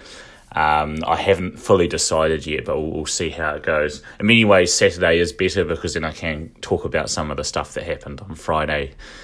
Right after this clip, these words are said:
as well, 'cause occasionally I'll, I'll put out a podcast on Friday morning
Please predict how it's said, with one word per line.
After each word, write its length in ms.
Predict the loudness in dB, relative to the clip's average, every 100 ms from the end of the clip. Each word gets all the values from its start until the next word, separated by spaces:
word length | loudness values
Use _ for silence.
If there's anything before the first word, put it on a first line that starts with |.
| -16 -8
as 120 | -2
well, 280 | 2 2 2
'cause 160 | -2 -6
occasionally 560 | 0 2 2 -2 -2
I'll, 200 | 0 2
I'll 60 | 0
put 200 | -2 -2
out 100 | -2
a 40 |
podcast 580 | 0 -2 0 -2 -2 -4
on 140 | -6 -8 -14 -20 -20
Friday 380 | 0 4 4 4
morning 480 | 2 2 2 0